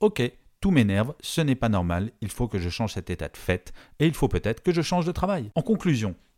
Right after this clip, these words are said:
ces cinq signes ne sont bien entendu pas les seuls, mais ils sont à mon sens les plus significatifs. Il faut parfois avoir le courage de reconnaître que notre boulot nous ennuie. Et très honnêtement, socialement, c'est compliqué de dire à ses potes, «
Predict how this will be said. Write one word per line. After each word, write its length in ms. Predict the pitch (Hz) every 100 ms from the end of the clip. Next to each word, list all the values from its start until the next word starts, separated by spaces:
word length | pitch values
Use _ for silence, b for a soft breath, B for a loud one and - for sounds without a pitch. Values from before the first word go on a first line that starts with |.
| _
ces 200 | - 208
cinq 260 | 185 208 190
signes 400 | - 175 160 107
ne 120 | 101 101
sont 220 | - 113
bien 380 | 98 101 147 143
entendu 420 | 117 90 90 90
pas 180 | - 107
les 140 | 107
seuls, 480 | - - 131 117 101 B B B -
mais 80 |
ils 60 | 120
sont 200 | 190 196
à 60 | 156
mon 120 | 139
sens 300 | - 190 -
les 80 | 113
plus 160 | -
significatifs. 880 | - - 160 143 135 110 98 85 -
Il 60 | 139
faut 160 | 180
parfois 340 | 180 165 - 185
avoir 200 | 135 107
le 80 | 95
courage 440 | - 151 131 117
de 60 | 92
reconnaître 440 | 104 139 131 117
que 80 | -
notre 180 | 92 90
boulot 260 | 120 151
nous 220 | 160 135 127
ennuie. 380 | 143 147 151 B B B _
Et 100 | 117
très 260 | - 165 147
honnêtement, 360 | 123 135 196
socialement, 500 | 190 135 - 139 175
c'est 160 | 170 147
compliqué 520 | - 165 170 - 214
de 140 | 123
dire 200 | 101 117
à 80 | 101
ses 140 | - 85
potes, « 320 | 151 175